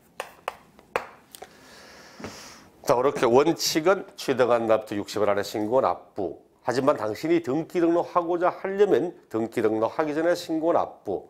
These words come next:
하지만 이미 취득한 이후에 중과 대상이 되거나 추징하는 대상이 되거나 이럴 때는 다시 삼십 일 안에 신고 납부 이렇게 사용을 하게 됩니다.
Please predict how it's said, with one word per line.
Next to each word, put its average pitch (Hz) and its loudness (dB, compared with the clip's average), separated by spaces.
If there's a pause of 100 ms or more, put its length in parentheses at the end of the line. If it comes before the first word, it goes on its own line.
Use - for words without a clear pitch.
(340)
하지만 143 2
이미 208 -2
취득한 185 0
이후에 143 0 (220)
중과 110 2
대상이 98 -2
되거나 98 -2 (320)
추징하는 113 2
대상이 104 -2
되거나 101 0
이럴 143 2
때는 185 0 (240)
다시 98 -4
삼십 104 -4
일 95 0
안에 95 -2
신고 92 -4
납부 160 -2
이렇게 95 -4
사용을 92 0
하게 95 0
됩니다. - -10